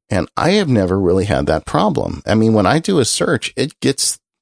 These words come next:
it gets there pretty quickly. And granted, I don't keep Macs longer than two or three years. So I think I'm kind of, um,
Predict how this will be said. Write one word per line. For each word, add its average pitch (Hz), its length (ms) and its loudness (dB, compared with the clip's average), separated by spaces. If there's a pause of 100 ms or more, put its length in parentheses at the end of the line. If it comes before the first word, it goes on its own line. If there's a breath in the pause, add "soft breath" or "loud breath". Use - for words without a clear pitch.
it 110 140 0
gets 139 200 0
there 117 140 4
pretty - 240 -4
quickly. - 640 -2
And 131 240 2
granted, 123 560 0
I 110 80 0
don't 156 180 -2
keep - 200 -2
Macs 85 440 0
longer 80 280 0
than 71 140 -4
two - 160 -4
or 87 80 0
three 80 200 -2
years. 69 280 -4
So 78 300 0 (420 loud breath)
I - 80 -2
think 135 220 0
I'm 92 140 0
kind 101 240 0
of, 73 180 -4
um, 60 340 -4